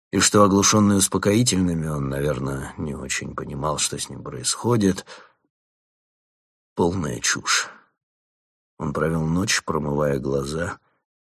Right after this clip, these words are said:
и поглощая активированный уголь. Несмотря на неотступную оцепенелость, медики предупредили, перхлорат вызывает еще и наркотический синдром,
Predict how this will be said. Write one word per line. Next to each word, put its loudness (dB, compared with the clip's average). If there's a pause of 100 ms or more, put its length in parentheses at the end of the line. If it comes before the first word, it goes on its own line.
(120)
и -8
поглощая 0
активированный -6
уголь. -14 (1300)
Несмотря 2
на 4
неотступную 2
оцепенелость, 2 (840)
медики 0
предупредили, 2
перхлорат 0
вызывает 0
еще 0
и -2
наркотический -4
синдром, -2